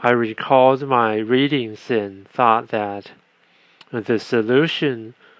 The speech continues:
for overtime working can be trying to find out other, uh, beneficial factors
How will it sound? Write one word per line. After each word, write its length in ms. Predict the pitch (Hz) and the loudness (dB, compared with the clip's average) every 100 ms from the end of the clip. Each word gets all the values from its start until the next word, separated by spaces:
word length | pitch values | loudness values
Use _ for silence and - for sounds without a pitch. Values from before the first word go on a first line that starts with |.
| _ _ _ | _ _ _
for 640 | _ - 127 113 107 104 117 _ _ _ _ - | _ -4 0 2 2 0 -6 _ _ _ _ 0
overtime 720 | 131 123 131 120 131 120 113 | 2 4 2 0 -2 -2 -4
working 640 | 110 123 147 - 117 101 107 _ _ _ _ _ _ _ _ _ _ _ _ _ _ _ _ _ _ - | -2 -2 -2 -8 -14 -16 -20 _ _ _ _ _ _ _ _ _ _ _ _ _ _ _ _ _ _ -8
can 380 | - 120 110 | 0 0 0
be 260 | 104 120 113 | -4 -4 -4
trying 540 | - 143 131 131 127 127 | -6 0 2 2 -2 -6
to 220 | 131 120 | -4 -4
find 540 | - 127 123 123 - - | -2 0 0 -4 -10 -4
out 320 | 113 113 110 - | -2 -2 -6 -4
other, 580 | 120 117 120 110 107 113 _ - _ _ _ _ _ _ _ _ _ _ _ _ - | -2 0 -2 -2 -4 -8 _ -20 _ _ _ _ _ _ _ _ _ _ _ _ -6
uh, 540 | 113 104 101 101 101 110 _ _ _ _ _ _ _ _ _ _ - | -4 -4 -6 -10 -14 -20 _ _ _ _ _ _ _ _ _ _ 0
beneficial 1120 | 127 120 117 - 139 135 - 139 117 107 107 _ _ _ _ - _ _ _ _ _ | 0 0 -4 -2 0 0 -2 -4 -4 -6 -12 _ _ _ _ -20 _ _ _ _ _
factors 840 | - 147 160 - 135 104 110 - | 2 2 2 0 -4 -4 -10 -20